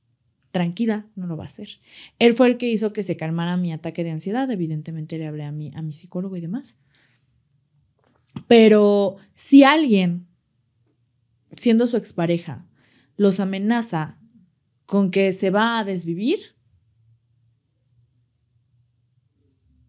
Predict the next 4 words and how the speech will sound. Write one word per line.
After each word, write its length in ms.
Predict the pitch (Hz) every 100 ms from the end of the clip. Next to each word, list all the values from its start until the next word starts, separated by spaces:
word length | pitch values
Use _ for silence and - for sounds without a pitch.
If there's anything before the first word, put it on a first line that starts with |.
| _ _
háblenle 720 | 220 240 262 262 269 277 - - _ - _ _ _ _ _ _ _ _ _ _ -
a 120 | 196
su 160 | 180
familia, 760 | 175 175 214 311 311 269 302